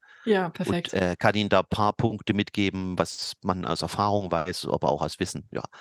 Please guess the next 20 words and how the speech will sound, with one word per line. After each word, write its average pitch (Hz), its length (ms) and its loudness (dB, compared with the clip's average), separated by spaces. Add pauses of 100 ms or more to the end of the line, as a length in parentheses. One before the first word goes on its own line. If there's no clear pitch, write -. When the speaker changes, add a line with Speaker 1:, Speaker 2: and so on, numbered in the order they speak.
(160)
Speaker 1:
Ja. 196 240 2
Speaker 2:
Aber 170 180 8
schon 190 320 4
die - 80 4
meisten, 160 480 2 (220)
auch 131 140 4
bei 120 120 4
Partys 113 400 2
oder 107 160 2
so, 107 200 2
geht 98 180 0
schnell, 95 320 2
ne? 120 220 0
<gasps> - 1400 -2
„Weißt 151 220 4
du 240 60 6
jetzt, - 120 0
was - 120 2
ich 185 100 0
denke?“ 127 400 2